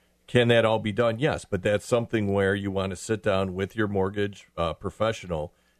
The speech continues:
and go over that with them. It's not something done over a two-minute call. It takes a little bit of time, and it's a very important thing.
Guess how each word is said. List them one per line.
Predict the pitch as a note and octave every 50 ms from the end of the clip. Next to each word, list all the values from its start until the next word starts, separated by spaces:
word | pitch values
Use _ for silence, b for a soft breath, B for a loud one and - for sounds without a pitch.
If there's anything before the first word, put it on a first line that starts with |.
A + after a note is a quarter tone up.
| _ -
and | G#2+ A2 E2+
go | A2 A2
over | A2+ A2 G#2+
that | G2+ F2+ G2+
with | A#2 A#2 F#2+
them. | F2+ E2
It's | E2+ - -
not | G#2+ G#2 G#2 -
something | - A2+ G2+ F#2 G#2 F#2 F#2
done | G2 F#2 F#2 F#2+ F#2+ F2+ -
over | - F#2+ E2+ E2
a | D#2+
two-minute | - - G#2+ G2 F#2+ F2+ E2 D#2 -
call. | - D2+ C#2+ C#2 D#2 - - -
It | - - F#2 F#2+ F2 -
takes | G#2 G2+ G2+ - -
a |
little | G#2 G2+ G2+ G2+
bit | F#2+ G#2 G2
of | G2+ -
time, | - F#2 E2+ E2+ F#2+ G2 F2
and | E2+ F#2
it's | F2+ - -
a | F2+
very | F2 E2+ E2 E2+
important | E2 E2+ - F2 E2+ D#2+ - -
thing. | - - C#3+ A#2 D#2+ C#2+